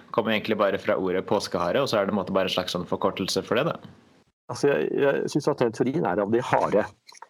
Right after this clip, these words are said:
Speaker 2: Eh, slik, slik at, eh, den er såpass, eh, hard og, og rar at, eh, den vil ikke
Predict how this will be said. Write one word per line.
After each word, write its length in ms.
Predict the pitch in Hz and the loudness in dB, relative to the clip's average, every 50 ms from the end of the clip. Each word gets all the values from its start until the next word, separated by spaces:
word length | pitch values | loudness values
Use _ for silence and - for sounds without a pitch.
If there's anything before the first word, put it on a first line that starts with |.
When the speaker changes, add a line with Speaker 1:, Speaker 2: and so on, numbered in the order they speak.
| _ _ _ _ _ - _ | _ _ _ _ _ -8 _
Speaker 2:
Eh, 880 | - - - - 170 147 - 120 123 127 123 120 120 113 110 - - - - - - - - | -6 -4 -2 -2 -2 0 2 2 4 4 4 2 2 2 2 0 -2 -4 -4 -4 -4 -4 -4
slik, 260 | 143 - 123 113 110 - _ _ _ _ _ _ _ _ - - _ - - | -4 -2 -2 -2 -2 -4 _ _ _ _ _ _ _ _ -20 -20 _ -14 -8
slik 300 | - - 117 117 117 - | -2 2 2 2 4 4
at, 140 | 131 127 - - 139 | 2 2 2 2 2
eh, 460 | 127 123 127 123 123 123 123 127 127 123 117 104 98 98 - - - 110 117 | 2 4 4 4 2 2 0 0 -2 -2 -2 -4 -4 -6 -8 -8 -8 -2 0
den 200 | 127 127 135 123 | 2 2 2 2
er 140 | 98 117 123 | 0 0 0
såpass, 560 | - 98 - _ - 120 120 117 120 - - | -2 -4 -4 _ 0 0 0 0 -2 -6 -2
eh, 840 | 120 120 120 - - - - - - - - - - - - 50 - | -2 0 0 0 0 -2 -2 -4 -4 -4 -4 -6 -6 -6 -6 -8 -6
hard 340 | - - 127 131 143 160 147 | -2 0 2 2 2 2 0
og, 380 | 147 - - 117 113 113 110 - | 0 2 2 2 2 2 2 0
og 180 | 120 120 120 123 | 0 2 2 4
rar 280 | 135 160 220 294 269 196 | 4 4 2 2 -2 -4
at, 380 | 165 - 143 - 117 104 - _ _ _ _ _ - | -6 -6 -2 -2 -2 -2 -4 _ _ _ _ _ 0
eh, 460 | 113 113 110 107 104 107 107 104 104 | 2 2 4 2 2 2 0 0 -2
den 280 | 104 - - 110 110 107 | -2 -4 -4 -4 -2 0
vil 180 | 110 107 90 | 0 0 0
ikke 260 | - - _ - 95 | -2 -4 _ -2 0